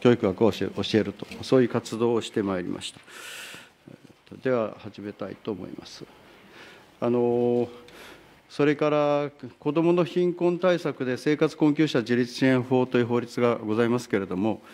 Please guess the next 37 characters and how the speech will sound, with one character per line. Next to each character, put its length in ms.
そ 220
の 160
法 240
律 300
に 100
基 40
づ 260
く 120
学 200
習 240
支 200
援 300
を 260
や 120
っ 20
て 200
い 40
る 100
全 220
国 260
の 200
団 200
体 220
の、 220
え 140
ー、 20
代 240
表 120
も、 320
あ 120
の、 160
し 100
て 80
お 100
り 120
ま 100
す。 160